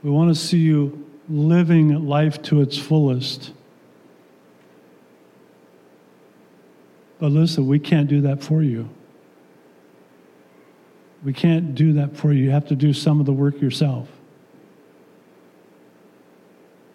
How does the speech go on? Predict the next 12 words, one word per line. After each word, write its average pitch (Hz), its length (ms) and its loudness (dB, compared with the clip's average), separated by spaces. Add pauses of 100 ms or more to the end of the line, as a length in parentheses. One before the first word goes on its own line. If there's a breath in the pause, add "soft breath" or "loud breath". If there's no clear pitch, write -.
(2250)
Sometimes 147 640 0
that's 147 180 0
just 139 500 -4 (1300)
putting 160 260 2
the 156 80 0
things 156 440 0
that 143 120 0
we 127 200 -2
teach 156 760 -4
into 139 220 0
practical 139 640 -4
application. 131 840 -4